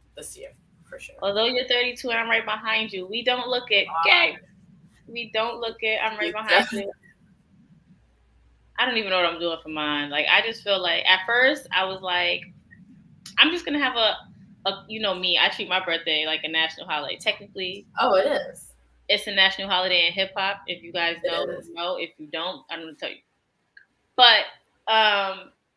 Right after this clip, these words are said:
Speaker 2: I was just really gonna be to myself, take myself to the spa, you know, all that,
Speaker 1: That's
Speaker 2: whatever.
Speaker 1: something.
Speaker 2: But I forgot I have a little mini me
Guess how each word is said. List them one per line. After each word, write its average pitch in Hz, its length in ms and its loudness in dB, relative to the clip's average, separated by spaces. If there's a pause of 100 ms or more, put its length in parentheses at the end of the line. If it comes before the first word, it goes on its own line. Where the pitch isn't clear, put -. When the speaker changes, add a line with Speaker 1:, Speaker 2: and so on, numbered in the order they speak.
Speaker 2:
I 214 120 2
was 226 80 -6
just 226 180 -12
really 226 220 -4
gonna 190 500 -2 (1400)
be 226 140 -2
to 247 140 -8
myself, 233 600 0
take 202 200 -2
myself 180 400 -8
to 175 80 -8
the 190 100 -16
spa, 277 800 2 (520)
you 208 80 -16
know, 208 120 -8
all 220 200 0
that, 214 160 0
Speaker 1:
That's 214 40 -4
Speaker 2:
whatever. 208 240 -8
Speaker 1:
something. 220 200 -4 (380)
Speaker 2:
But 208 100 2
I 254 220 4
forgot 226 580 2
I 220 60 0
have 226 180 0
a 214 60 -4
little 247 320 -4
mini 311 400 -2
me 185 480 -8